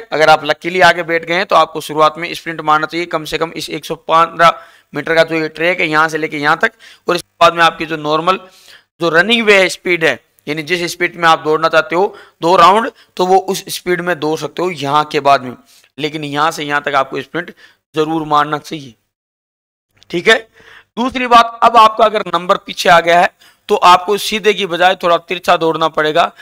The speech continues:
यानी आपको कुछ दूरी इस प्रकार से काटनी पड़ेगी। देखिए, अगर आपका मान लीजिए कि इस कॉलम, यहाँ पर ये कॉलम बना है, इसमें मान लीजिए कि आपका यहाँ पीछे की तरफ नंबर आ गया है,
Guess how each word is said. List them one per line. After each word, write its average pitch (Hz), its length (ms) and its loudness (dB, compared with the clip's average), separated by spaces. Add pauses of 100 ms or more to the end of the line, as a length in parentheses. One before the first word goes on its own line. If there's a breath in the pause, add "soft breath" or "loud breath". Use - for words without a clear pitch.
(220 loud breath)
यानी 160 240 -8
आपको 165 320 0
कुछ 220 240 -8
दूरी 175 280 -6
इस 175 80 -8
प्रकार 165 340 2
से - 140 -8
काटनी 147 320 0
पड़ेगी। 147 300 -6
देखिए, 127 360 -10 (360 loud breath)
अगर 180 200 2
आपका 170 400 2
मान 160 200 -2
लीजिए 165 240 -8
कि 180 120 -6
इस 160 100 -8
कॉलम, 170 440 -4
यहाँ 156 200 0
पर 156 120 -12
ये 151 120 -8
कॉलम 151 360 -8
बना 156 200 -4
है, 175 80 -6
इसमें 156 260 -12
मान 143 220 -6
लीजिए 156 240 -10
कि 170 120 -10
आपका 147 240 -2
यहाँ 151 260 -6
पीछे 170 260 -10
की 160 80 -10
तरफ 147 240 -4
नंबर 143 280 -2
आ 139 80 4
गया 147 200 -2
है, 202 120 -8